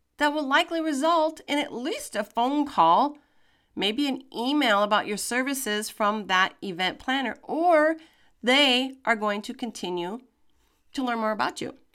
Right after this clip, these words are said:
Maybe that's going to watch some videos. Maybe that's checking you out on social because they do go on social and they do stalk you, okay? <laughs> Nicely.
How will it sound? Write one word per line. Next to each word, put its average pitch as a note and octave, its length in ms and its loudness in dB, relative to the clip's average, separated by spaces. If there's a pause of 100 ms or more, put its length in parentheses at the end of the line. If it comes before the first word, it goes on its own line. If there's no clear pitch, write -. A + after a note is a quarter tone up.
(320)
Maybe F#3 220 0
that's G#3 240 0
going G3 260 -2
to G3 100 -6
watch G3+ 300 0
some G#3+ 180 -8
videos. F#3 380 -2
Maybe F3+ 200 -6
that's F#3 240 -8
checking G3 280 -8
you F#3 80 -4
out F3+ 120 2
on G3 120 -4
social G3 320 -6
because F3+ 340 -6 (420)
they - 100 -18
do A3 240 -6
go A3+ 160 -2
on G3 160 -4
social G3 440 -2
and F#3 120 -6
they G3+ 100 -6
do A3 160 -10
stalk C4 420 0
you, F3 160 -6 (520)
okay? A#3+ 300 -10 (240)
<laughs> - 240 -12
Nicely. B3 580 -2